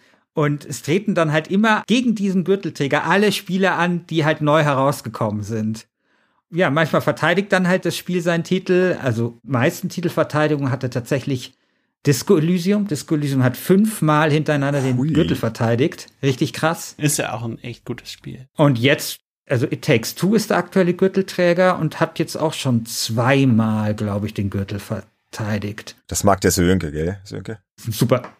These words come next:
Speaker 3: Ich hab's auch
Speaker 1: Richtig gut.
Speaker 3: durchgespielt, ja, und ich find's ganz
Speaker 1: Irre gut.
Speaker 3: fantastisch.
Speaker 1: Also
Speaker 3: Also ich find's,
Speaker 1: wirklich,
Speaker 3: kann's jedem nur
Speaker 1: wirklich, wirklich
Speaker 3: Erwachsene mit Kindern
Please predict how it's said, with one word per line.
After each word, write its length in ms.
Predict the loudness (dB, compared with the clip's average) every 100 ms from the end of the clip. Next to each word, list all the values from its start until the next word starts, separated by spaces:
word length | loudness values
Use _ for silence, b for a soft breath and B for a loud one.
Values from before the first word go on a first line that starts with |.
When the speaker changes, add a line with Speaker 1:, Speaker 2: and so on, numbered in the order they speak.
| _ _
Speaker 3:
Ich 320 | -6 -4 -2
hab's 180 | -2 0
auch 80 | 2
Speaker 1:
Richtig 260 | 4 2
gut. 80 | 0
Speaker 3:
durchgespielt, 300 | -2 -2 -4
ja, 80 | -4
und 80 | -4
ich 80 | -6
find's 240 | -8 -6
ganz 240 | -6 0
Speaker 1:
Irre 180 | 2 4
gut. 80 | 4
Speaker 3:
fantastisch. 400 | 2 0 0 -2
Speaker 1:
Also 80 | -2
Speaker 3:
Also 160 | -4 0
ich 60 | 2
find's, 160 | 2 0
Speaker 1:
wirklich, 200 | 0 0 0
Speaker 3:
kann's 80 |
jedem 640 | -6 -4 -4 -4 -4 -4 -2
nur 260 | 2 4
Speaker 1:
wirklich, 540 | 6 4 0 -2 -2 -2 -10 -2
wirklich 200 | 0 2
Speaker 3:
Erwachsene 520 | 2 0 0 -2 -2
mit 280 | -2 -4 -2
Kindern 480 | 0 2 2 2